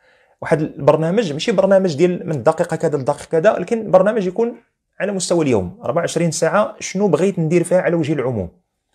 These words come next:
اللي هربت لي الصباح، استدركها في المساء، اللي مس-، هربت لي في المساء، استدركها من الغد.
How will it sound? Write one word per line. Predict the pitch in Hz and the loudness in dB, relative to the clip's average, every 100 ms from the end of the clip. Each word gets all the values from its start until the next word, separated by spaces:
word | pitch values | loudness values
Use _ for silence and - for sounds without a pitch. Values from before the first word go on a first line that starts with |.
| _ _ _ _ 180 | _ _ _ _ -6
اللي | 190 202 208 | 0 2 4
هربت | 180 180 180 | 6 4 4
لي | 180 | 2
الصباح، | 160 - 196 208 - | -2 -2 0 -2 -4
استدركها | 156 175 156 165 160 156 | -4 -2 -2 -2 -2 -2
في | 151 | -4
المساء، | 135 123 - - | -6 -6 -10 -10
اللي | 147 180 202 | -4 0 0
مس-، | 185 170 - | 0 -4 -2
هربت | 156 165 175 | 0 4 4
لي | 175 | 2
في | 170 | -2
المساء، | 170 165 180 | -4 0 -2
استدركها | 160 185 160 165 160 170 - _ _ - | 0 -2 -2 0 0 0 -2 _ _ -6
من | 170 175 | 0 2
الغد. | 131 113 | 2 0